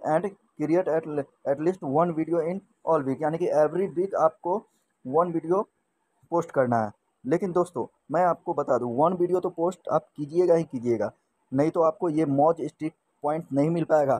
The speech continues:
मौज स्ट्रीक point नहीं मिलेगा तो दोस्तों इससे आपके आईडी पे बहुत बुरा असर पड़ेगा, यानी कि आपका जो reach है या engagement है, ये दोस्तों down होना शुरू हो जाएगा। तो दोस्तों आपको every week one video तो करना ही करना है,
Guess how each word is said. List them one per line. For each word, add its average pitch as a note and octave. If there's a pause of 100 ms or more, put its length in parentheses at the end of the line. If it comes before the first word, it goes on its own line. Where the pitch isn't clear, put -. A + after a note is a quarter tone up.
(120)
मौज C#3
स्ट्रीक F3+
point F3
नहीं F3
मिलेगा C#3+ (380)
तो C3
दोस्तों C#3+
इससे D3+
आपके D#3 (840)
आईडी C#3
पे C#3
बहुत C#3
बुरा D#3
असर C#3
पड़ेगा, A2+ (300)
यानी C#3+
कि D3+
आपका C#3
जो C#3+ (140)
reach C3
है C3+
या C3
engagement C#3+
है, C3+ (260)
ये D3
दोस्तों E3 (220)
down D#3+
होना D3+
शुरू B2
हो A#2
जाएगा। G#2 (420)
तो B2
दोस्तों D3 (280)
आपको F3 (200)
every C#3
week D#3+
one C3
video E3
तो F3
करना D#3
ही F#3+
करना C#3+
है, G#2+